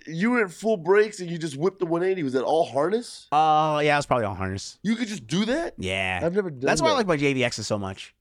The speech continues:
Speaker 1: Okay, I see your feet. You're just whipping harness
Speaker 2: Yeah.
Speaker 1: now. Arms up. Is that a six thirty?
Speaker 2: Uh, yeah, that was a six thirty.
Speaker 1: All right, coming, planing, you're looking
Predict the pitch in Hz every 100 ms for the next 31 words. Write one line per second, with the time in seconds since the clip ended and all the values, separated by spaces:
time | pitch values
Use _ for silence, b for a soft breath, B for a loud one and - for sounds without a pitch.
0 | - 127 139 135 131 151 120 139 120 107
1 | 127 117 120 104 101 127 120 104 107 104
2 | 104 - 120 127 110 120 120 120 - _
3 | _ _ _ - - 135 170 143 190 -
4 | 196 233 226 b b _ - 185 190 180
5 | 147 - - 104 - 98 - 87 - _
6 | 113 113 - - 123 123 127 120 117 135
7 | 139 139 139 135 120 117 131 139 143 143
8 | 135